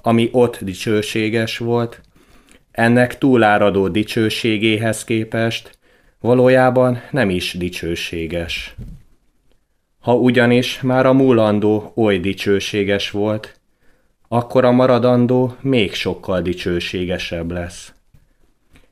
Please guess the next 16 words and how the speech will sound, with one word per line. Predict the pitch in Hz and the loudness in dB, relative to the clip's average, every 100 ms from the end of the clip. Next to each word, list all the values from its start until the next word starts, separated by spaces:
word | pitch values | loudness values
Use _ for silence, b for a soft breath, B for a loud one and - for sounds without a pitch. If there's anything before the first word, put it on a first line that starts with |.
| - | -2
Mivel | 113 110 104 | 0 4 4
ezt | 98 - - | 2 -2 -2
reméljük, | 104 104 107 110 113 113 113 - _ _ - | 0 2 0 0 0 0 -2 -16 _ _ -2
teljes | 123 90 87 - | 0 0 -4 -6
nyíltsággal | 95 95 - 101 95 95 95 | -4 -6 -6 -4 -2 -2 -4
szólunk, | - 101 98 98 101 98 - _ _ _ _ - | -6 -6 -2 -2 -4 -8 -16 _ _ _ _ -4
nem | 135 139 | 2 4
úgy, | 123 107 | 4 2
mint | 101 98 | 0 -2
Mózes, | 107 113 117 123 117 117 - - - | 0 0 0 0 -2 -2 -8 -14 -6
aki | 123 117 123 | -6 -2 0
befőtte | 107 104 95 92 - 95 | 0 -2 -4 -6 -6 -4
arcát, | 98 107 - - 104 101 - - b b b b b | -2 -2 -4 -6 -4 -4 -10 -20 b b b b b
hogy | 117 117 | -2 0
Izrael | 143 139 139 139 135 135 | 0 0 0 2 4 2
fiai | 135 131 127 127 123 | 0 0 2 4 2